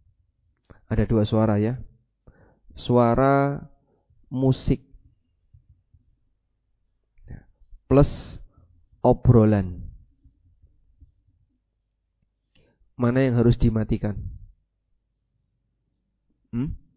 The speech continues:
Biasanya ini kan gabung ya. Pas kondangan, di kafe, di tempat makan. Seperti ini gabung.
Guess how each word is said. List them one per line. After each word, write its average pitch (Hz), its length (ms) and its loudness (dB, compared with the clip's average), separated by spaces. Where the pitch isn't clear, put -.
Biasanya 151 480 4
ini 214 80 0
kan 208 160 -2
gabung 131 400 2
ya. 131 120 -4
Pas 117 160 4
kondangan, 104 1120 0
di 120 160 2
kafe, 107 960 0
di 110 120 2
tempat 110 280 -4
makan. 107 640 -4
Seperti 147 320 4
ini 196 100 2
gabung. 120 460 -4